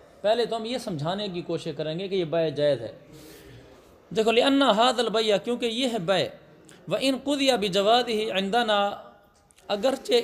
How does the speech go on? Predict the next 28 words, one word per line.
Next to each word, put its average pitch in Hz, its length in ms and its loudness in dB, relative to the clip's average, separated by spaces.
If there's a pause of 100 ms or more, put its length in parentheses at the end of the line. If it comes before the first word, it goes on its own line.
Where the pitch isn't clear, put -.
इसके 233 320 0
जवाज़ 190 500 2
का 214 160 -2
फ़ैसला 190 380 -2
किया 180 180 -2
गया 160 160 -2
है, - 120 -4
अगरचे 214 560 0 (1080)
फ़ैसला 196 380 4
किया 202 260 4
गया 180 160 2
है, 160 80 4
आगे 233 340 2
इसका 240 220 -2
जो 202 120 -4
जवाब 180 400 4
होगा 208 200 0
ना 269 240 -6
वो 170 140 -6
अगले 233 280 -2
सत-, - 280 -10
सत्र 190 280 -4
पर 175 140 0
है। 160 80 0
फ़फ़ीही 247 480 -2
शुबहतुल 202 520 0
अदम, 151 300 0 (800)
अगरचे 247 440 2